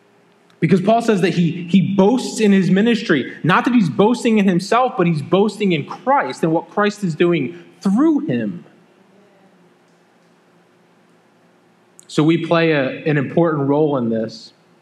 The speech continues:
because, as Scripture says, faith comes through hearing and hearing through the Word of God. But how can anyone believe without hearing, and how can anyone hear unless someone tells them? Our role in this mission is simply to do it.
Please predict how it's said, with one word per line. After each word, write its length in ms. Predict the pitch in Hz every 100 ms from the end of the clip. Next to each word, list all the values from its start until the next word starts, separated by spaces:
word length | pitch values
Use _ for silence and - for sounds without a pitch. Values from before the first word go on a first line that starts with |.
| _ _ _ _ _ _ _ _ -
because, 200 | 143 147
as 160 | 143
Scripture 360 | - 160 156 135
says, 300 | - 151 143
faith 320 | - 147 147
comes 280 | 165 147 -
through 140 | 131
hearing 500 | 120 165 160 151 143
and 100 | 127
hearing 400 | 123 156 147 139
through 160 | - 139
the 80 | 127
Word 280 | 120 131 127
of 120 | 104
God. 460 | 123 127 110 - - - _ _ _ _ _ _ _ _ _ _
But 100 | 143
how 160 | 147 185
can 140 | 220 208
anyone 380 | 202 190 180
believe 320 | 160 147 156 151
without 400 | 147 160 - -
hearing, 680 | 147 123 117 113 120 - - _ -
and 120 | 120
how 160 | 143 147
can 140 | 151
anyone 340 | 139 135 127
hear 320 | 123 143 135 113
unless 520 | 117 113 - - - _ _
someone 420 | - 123 113 107
tells 360 | - 113 110 101
them? 260 | 98 85 - _ _ _ _ _ _ _ _ _ _ _ _ _ _ _ _ _ _ _ _ _ _ _ -
Our 80 | 139
role 280 | 127 143 151
in 40 |
this 160 | 147 143
mission 360 | 139 147 139
is 120 | 123 -
simply 360 | 139 135 131
to 160 | 120 117
do 320 | 104 127 120
it. 240 | 101 -